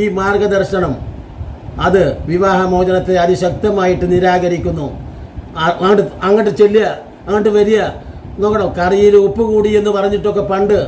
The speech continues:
വിവാഹമോചനം നടന്നിരുന്നത്രേ. ജാഹിലിയ സമൂഹത്തിൽ പലതും നടന്നിട്ടുണ്ട്,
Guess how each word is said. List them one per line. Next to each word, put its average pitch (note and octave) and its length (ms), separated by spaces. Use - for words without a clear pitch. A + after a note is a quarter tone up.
വിവാഹമോചനം F#3+ 760
നടന്നിരുന്നത്രേ. F3 640
ജാഹിലിയ F3+ 480
സമൂഹത്തിൽ F3 420
പലതും F3+ 320
നടന്നിട്ടുണ്ട്, D#3+ 520